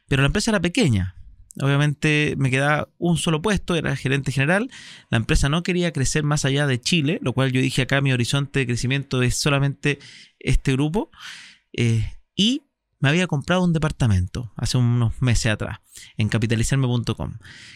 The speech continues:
¿Qué pasó? En ese tiempo empecé a hacerme amigo de Gabriel Cid, el fundador. ¿Por qué? Porque yo era bien hincha pelota. Esa palabra, <laughs> eh, como muchos clientes a veces, estamos muy entusiastas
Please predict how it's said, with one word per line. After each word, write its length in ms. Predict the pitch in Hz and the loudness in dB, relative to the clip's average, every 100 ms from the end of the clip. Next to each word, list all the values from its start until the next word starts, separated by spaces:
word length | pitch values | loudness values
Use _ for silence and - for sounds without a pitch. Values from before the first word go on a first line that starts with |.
| - | -2
¿Qué 100 | 180 | 0
pasó? 440 | 190 - 120 104 | 2 2 -2 -2
En 140 | - 143 | 0 2
ese 160 | 185 | 2
tiempo 480 | 190 226 208 233 - | 2 0 2 -2 -2
empecé 300 | - 135 143 | -4 -4 -2
a 20 | 170 | 0
hacerme 300 | 185 170 156 | 0 0 2
amigo 440 | 170 190 220 285 | 2 2 0 -4
de 160 | - 123 | -2 0
Gabriel 280 | 123 127 147 | 2 2 0
Cid, 260 | - 135 - - | 0 -2 -2 -6
el 100 | 110 | -4
fundador. 520 | - 123 151 123 107 | 0 2 2 0 -2
¿Por 240 | 127 123 | -4 -2
qué? 160 | - 160 | 0 0
Porque 240 | 113 131 | 0 -2
yo 80 | 147 | -2
era 100 | 165 | 0
bien 160 | 160 185 | 0 0
hincha 260 | 175 147 | 0 -2
pelota. 400 | 139 117 - - - - - - - - - | 0 -2 -2 -8 -14 -14 -12 -14 -16 -10 0
Esa 180 | - 127 | 2 4
palabra, 360 | 139 147 147 | 4 4 2
<laughs> 960 | 131 - - 147 - - - - - - | 2 2 0 -2 -8 -12 -14 -18 -20 -8
eh, 440 | 117 113 110 - - - | -2 0 0 -4 -10 -10
como 300 | - 123 123 - | 0 0 0 -2
muchos 360 | 147 185 - - | 0 2 2 2
clientes 440 | 180 190 180 156 | 0 2 2 2
a 40 | |
veces, 340 | 160 170 202 - - | 2 0 -2 -4 -4
estamos 320 | - 156 151 | -2 0 0
muy 280 | 156 190 190 | 2 2 2
entusiastas 800 | 175 139 - 156 - 156 214 | 0 -2 0 0 0 -2 -2